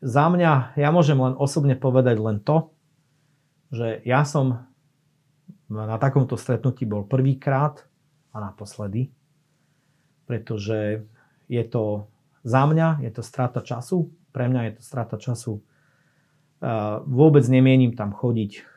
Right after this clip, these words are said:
a, a pretože vidím, že v podstate tieto návrhy sa nejakým spôsobom nepretavili do praxe. Znovu,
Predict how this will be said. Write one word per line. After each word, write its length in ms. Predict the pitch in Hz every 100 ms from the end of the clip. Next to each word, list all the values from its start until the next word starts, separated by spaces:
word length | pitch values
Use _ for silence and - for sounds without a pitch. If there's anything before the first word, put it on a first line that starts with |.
| _ _ _ -
a, 400 | 107 98 98 98 98 _ _ _ _ _ _ _ -
a 40 | 98
pretože 400 | 113 107 104 110
vidím, 320 | 127 123 117
že 200 | 110 110
v 40 | 104
podstate 360 | 107 - 107 104
tieto 240 | 107 110
návrhy 560 | 107 113 110 107 107 - _ _ _ _
sa 120 | -
nejakým 400 | 120 131 135 120
spôsobom 480 | - 123 113 131 113
nepretavili 640 | 113 110 117 113 117 123
do 160 | 107 104
praxe. 480 | 127 120 - 160 156 _ _ _ 117
Znovu, 440 | 131 143 117 110